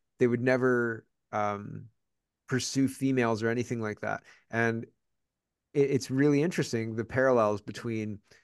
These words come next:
some of the rat utopias, because they were trying to model,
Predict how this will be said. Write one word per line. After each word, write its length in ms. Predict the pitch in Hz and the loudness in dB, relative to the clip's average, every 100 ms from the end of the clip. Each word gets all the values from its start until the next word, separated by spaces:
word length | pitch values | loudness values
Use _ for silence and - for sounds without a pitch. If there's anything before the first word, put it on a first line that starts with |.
| - | -6
some 260 | - 131 123 | 2 4 4
of 180 | 107 | 0
the 180 | 113 113 | 4 4
rat 260 | 110 120 127 | 6 4 4
utopias, 840 | 127 107 131 131 104 98 123 - _ _ _ - | 0 0 0 2 0 0 -4 -8 _ _ _ 0
because 220 | 131 139 | 4 6
they 80 | 131 | 8
were 80 | 123 | 8
trying 240 | 147 131 | 6 4
to 40 | 127 | 2
model, 600 | 120 120 123 104 101 | 2 2 2 2 -2